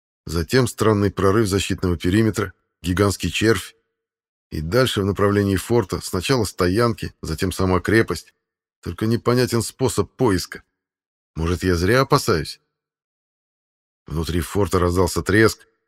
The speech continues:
внизу что-то ослепительно полыхнуло, после чего прозвучал гулкий хлопок, словно лопнул гигантский барабан. Ученики тут же приблизились вплотную к оконным проёмам, чтобы рассмотреть, что вообще произошло внизу.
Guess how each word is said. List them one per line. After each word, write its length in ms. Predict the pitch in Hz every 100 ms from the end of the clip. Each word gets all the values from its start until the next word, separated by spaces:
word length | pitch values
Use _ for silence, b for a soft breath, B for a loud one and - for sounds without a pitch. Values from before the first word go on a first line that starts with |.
| _
внизу 360 | 87 101 113 120
что-то 300 | 113 101 101
ослепительно 640 | - 98 - - 101 101
полыхнуло, 640 | 98 95 - 120 135 85 -
после 260 | 95 - 98
чего 200 | 107 101
прозвучал 480 | 95 95 98 101 95
гулкий 360 | 113 104 101
хлопок, 540 | - 98 - 123 - _ _ _
словно 380 | - - 101 104
лопнул 380 | 107 110 98 98
гигантский 440 | 104 101 95 -
барабан. 480 | 82 95 104 92 69 _ _ _ _ _ _ _ _ _ _ _ -
Ученики 480 | 76 82 87 101 104
тут 240 | 113 104
же 120 | 98
приблизились 500 | 90 90 101 92 92
вплотную 500 | - 95 90 107 110
к 60 | 101
оконным 400 | 90 98 98 87
проёмам, 480 | 87 95 120 110 92
чтобы 240 | 104 101
рассмотреть, 520 | 104 - 104 113 110
что 260 | - 123 107
вообще 260 | 98 101
произошло 460 | - 95 101 95 92
внизу. 320 | 90 90 80